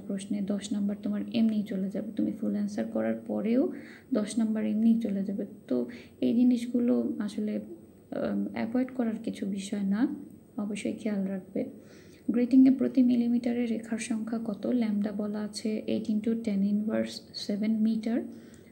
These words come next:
আহ, তারপরে কি বলা আছে? আলোর প্রথম ক্রমে, ক্রম,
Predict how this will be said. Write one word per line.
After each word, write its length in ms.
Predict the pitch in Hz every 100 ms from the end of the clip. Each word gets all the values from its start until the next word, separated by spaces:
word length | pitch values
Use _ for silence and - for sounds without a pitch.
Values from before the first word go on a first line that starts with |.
| -
আহ, 320 | 196 196 196 196
তারপরে 560 | 208 202 214 214 214 220 - -
কি 120 | 220
বলা 260 | 214 208 208
আছে? 200 | 202 247
আলোর 340 | 233 202 202 196
প্রথম 420 | 220 214 247 240
ক্রমে, 360 | 226 220 196 202 -
ক্রম, 380 | 220 220 214